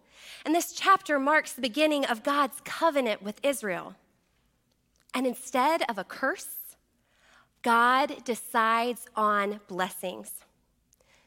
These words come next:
We see here in this passage the speech of God overcoming the barrenness of human reality.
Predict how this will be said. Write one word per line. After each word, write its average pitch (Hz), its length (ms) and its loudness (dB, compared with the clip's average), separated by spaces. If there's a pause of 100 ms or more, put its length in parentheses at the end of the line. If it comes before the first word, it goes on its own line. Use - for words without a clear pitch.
(520)
We 240 120 -6
see 302 360 -6
here 269 220 -4
in 214 140 -4
this 214 200 -10
passage 190 640 -8 (460)
the 220 100 -4
speech - 840 -6 (100)
of 180 200 -4
God 185 440 -4 (640)
overcoming 262 960 -2 (160)
the 202 120 -4
barrenness 180 720 -4 (280)
of 180 120 -8
human 190 540 -4
reality. 165 680 -6